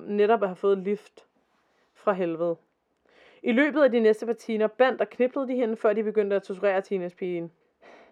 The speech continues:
De smadrede hendes albue med en hammer, de voldtog hende anal med forskellige værktøj, før de kvalte hende med en metalbøjle.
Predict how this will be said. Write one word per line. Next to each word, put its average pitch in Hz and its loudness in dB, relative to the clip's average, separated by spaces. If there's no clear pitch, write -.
De 196 -10
smadrede 220 6
hendes 202 0
albue 220 4
med 196 0
en 190 -2
hammer, 196 2
de 226 -6
voldtog 220 4
hende 190 0
anal 214 2
med 208 -2
forskellige 185 0
værktøj, 220 2
før 220 0
de 196 -6
kvalte 190 0
hende 208 -2
med 196 -2
en 185 -4
metalbøjle. 170 -2